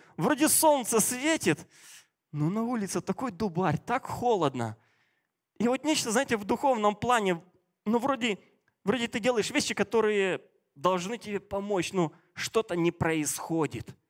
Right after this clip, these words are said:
Ты не можешь почувствовать вот этого благословения.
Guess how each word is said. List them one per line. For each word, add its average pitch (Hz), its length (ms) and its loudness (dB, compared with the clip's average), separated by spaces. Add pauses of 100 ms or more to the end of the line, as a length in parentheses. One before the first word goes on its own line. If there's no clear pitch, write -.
(460)
Ты 190 100 2
не 208 140 2
можешь 226 340 2
почувствовать 190 500 0
вот 170 140 -4
этого 180 500 0 (140)
благословения. 160 1200 0